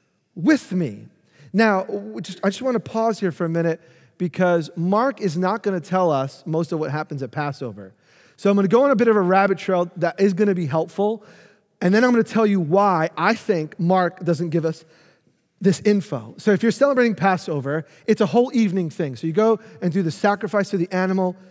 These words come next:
in the early evening. A-, and as dawn ends, say six o'clock or so,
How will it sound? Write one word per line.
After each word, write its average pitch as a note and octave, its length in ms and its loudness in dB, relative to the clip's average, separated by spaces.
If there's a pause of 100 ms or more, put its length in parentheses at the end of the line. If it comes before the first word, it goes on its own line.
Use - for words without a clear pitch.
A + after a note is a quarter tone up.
(340)
in G3+ 140 0
the G3+ 100 -2
early G3+ 320 2
evening. F3 520 -2 (320)
A-, E3 160 -6
and E3 120 -2
as D3 200 -2
dawn G3+ 380 2
ends, F3+ 340 -2
say D3+ 80 -4
six - 260 -8
o'clock F3 340 -6
or D#3 40 -6
so, D#3 320 -4